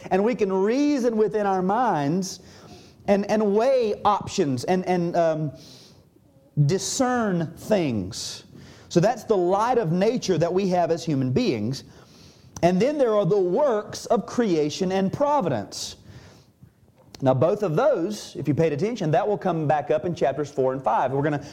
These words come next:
go into more detail, but here they are in seed form. The works of creation and providence. That would be everything that God created in six days on the earth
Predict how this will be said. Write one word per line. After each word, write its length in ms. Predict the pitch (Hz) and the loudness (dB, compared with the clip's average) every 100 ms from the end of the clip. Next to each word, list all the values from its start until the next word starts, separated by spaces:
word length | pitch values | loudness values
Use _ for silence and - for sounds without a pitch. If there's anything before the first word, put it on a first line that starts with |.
| - | 0
go 160 | 185 185 | 0 0
into 400 | 208 247 240 214 | 0 -2 0 0
more 240 | 185 185 | 2 2
detail, 500 | 160 269 - 151 135 | 0 -2 0 0 0
but 140 | 135 | 0
here 200 | 165 202 | 0 0
they 120 | 196 175 | 0 2
are 180 | 156 | 2
in 140 | 147 143 | 0 -2
seed 360 | - 254 196 | -2 -2 0
form. 360 | 151 123 139 196 - - - - - - _ - - | 0 0 0 -4 -8 -20 -20 -20 -20 -20 _ -10 0
The 100 | 151 | 2
works 300 | 175 175 196 | 2 0 0
of 120 | 185 | 0
creation 460 | - 175 156 156 185 | 0 2 0 0 -2
and 160 | 185 | -2
providence. 560 | - 226 220 151 143 139 | 0 0 2 0 -4 0
That 220 | 180 208 | 2 2
would 120 | 196 | 2
be 440 | 151 151 185 196 - - - - - | 2 2 0 -4 -10 -20 -20 -12 0
everything 640 | 202 254 285 277 277 233 | 2 4 0 0 0 0
that 200 | 220 190 | 0 0
God 340 | 214 214 214 - | 2 2 0 0
created 580 | 214 202 220 208 165 | 0 2 2 2 0
in 100 | 170 | 0
six 360 | 170 202 214 - | 0 -2 -2 0
days 400 | 165 156 185 175 | 2 2 0 0
on 200 | 165 202 | 0 2
the 200 | 240 190 | 2 0
earth 400 | 147 175 - | 0 -2 -4